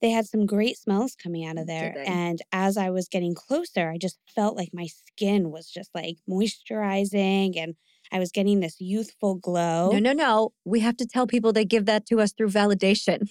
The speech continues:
Speaker 1: Yeah, but I also heard that the
Speaker 2: <laughs>
Speaker 1: better this business does, the better we do.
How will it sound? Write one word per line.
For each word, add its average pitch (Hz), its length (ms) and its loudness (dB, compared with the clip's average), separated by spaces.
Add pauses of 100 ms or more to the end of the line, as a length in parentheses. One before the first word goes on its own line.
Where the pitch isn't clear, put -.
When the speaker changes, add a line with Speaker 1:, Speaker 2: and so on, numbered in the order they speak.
Speaker 1:
Yeah, 254 160 4
but 190 380 2 (680)
I 196 200 2
also 254 460 2
heard 160 480 0 (680)
that 196 100 2
the 190 180 2
Speaker 2:
<laughs> 190 40 -6
Speaker 1:
better 233 320 4
this 214 240 0
business 220 500 2
does, 277 500 2 (640)
the 214 80 4
better 202 600 4 (680)
we 214 280 0
do. 185 460 -6